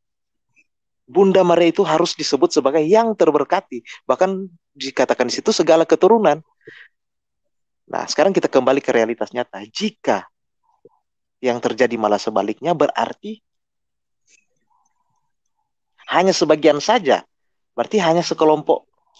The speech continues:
segelintir kelompok saja yang dimaksudkan ini oleh Bunda Maria. Maka siapakah segala keturunan yang akan menyebutkan Bunda Maria ini? Tak lain dan tak bukan ialah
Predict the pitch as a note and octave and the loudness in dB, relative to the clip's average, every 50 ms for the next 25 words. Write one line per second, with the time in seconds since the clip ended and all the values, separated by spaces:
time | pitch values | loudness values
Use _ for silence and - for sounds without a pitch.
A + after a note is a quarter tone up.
0 | _ _ _ _ _ _ _ _ _ _ _ - - D#3 D#3 D3+ D#3 D#3 D3 D3 | _ _ _ _ _ _ _ _ _ _ _ -4 0 2 4 4 4 4 4 2
1 | C#3 C#3+ C#3+ D#3 D3+ D3+ C#3+ C#3 - D#3 - D3+ C#3+ C3 - G#2+ - - A3 A#3 | 0 0 -2 0 0 0 -2 -4 -6 -6 -2 -2 -2 -2 -2 -4 -2 -2 -2 -2
2 | F#3+ D#3 C#3 D3+ F3 G#3+ A3 _ _ _ _ _ _ _ _ _ _ _ _ _ | 0 0 0 -2 -2 -6 -10 _ _ _ _ _ _ _ _ _ _ _ _ _
3 | _ _ _ _ _ _ _ _ _ _ _ _ _ _ _ _ _ _ _ _ | _ _ _ _ _ _ _ _ _ _ _ _ _ _ _ _ _ _ _ _
4 | _ _ _ _ C#3+ D3 D3 C#3+ - - E3+ D#3 - - D#3 D#3 G#3 B3+ G#3+ D3+ | _ _ _ _ -4 -4 -2 -2 -4 -6 -8 -10 -6 -6 -6 -4 -4 -6 -6 -6
5 | C3 A#2+ B2+ C3 C3 B2+ B2+ A#2+ A#2 A#2 A#2 - B1+ - - _ _ _ _ _ | -6 -4 -4 -4 -6 -6 -6 -6 -6 -6 -6 -8 -10 -12 -16 _ _ _ _ _
6 | _ _ _ _ _ _ _ - - - D#3+ - - - G3+ G3 - F3 D3 - | _ _ _ _ _ _ _ -12 -6 -4 -4 -2 2 2 0 2 2 -2 -2 0
7 | A#2 F#2+ F#2+ - - - - B2+ B2+ B2+ B2+ A#2+ - B2+ - - B2 B2+ B2+ B2 | -2 -4 -4 -6 -14 -12 -8 -4 0 0 0 0 -2 -6 -8 -6 -6 -4 -4 -4
8 | A#2 A#2+ A#2+ A2+ - - - - B2 B2 A#2+ B2 A#2+ A#2+ A#2 - - A#2 A2+ A#2 | -6 -6 -8 -8 -8 -6 -6 -4 -4 -4 -4 -4 -4 -4 -2 -2 -2 0 0 2
9 | A#2 A#2 A2 A2+ A2 G#2+ A2 G#2 G#2 G#2+ A#2+ D#3+ - _ _ _ _ _ _ _ | 2 2 4 4 4 4 4 4 2 0 -2 -6 -8 _ _ _ _ _ _ _
10 | _ _ _ _ _ _ _ _ _ _ _ _ _ _ _ _ _ _ _ _ | _ _ _ _ _ _ _ _ _ _ _ _ _ _ _ _ _ _ _ _
11 | _ - - - A2+ A#2+ A#2+ B2 A#2 A#2 A2+ G2+ G#2 G2+ - - A#2+ A#2 - C#3+ | _ -6 -2 0 2 2 2 2 2 0 0 0 -2 -4 -4 -6 -8 -4 -2 -2
12 | C#3+ B2+ A2 A2+ A#2 C3+ D#3 | 0 0 0 0 0 0 -2